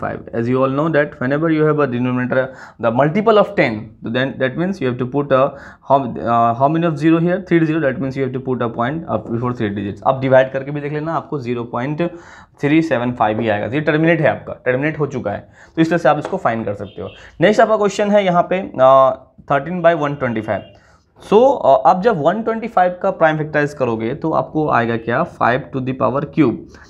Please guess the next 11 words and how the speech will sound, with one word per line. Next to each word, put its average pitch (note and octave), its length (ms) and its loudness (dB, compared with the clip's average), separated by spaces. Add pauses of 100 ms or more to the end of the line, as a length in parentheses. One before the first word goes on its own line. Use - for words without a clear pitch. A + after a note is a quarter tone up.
(120)
That D3 220 2
means G#3 240 -2
यहाँ F3 240 2
पे F3 120 -2
आपको D#3+ 320 2
इसको D#3 220 -4
टर्मिनेटिंग C#3+ 720 -2
डेसिमल C3+ 320 -2
बनाने A#2 340 0
के A2+ 120 -4
लिए C#3+ 420 0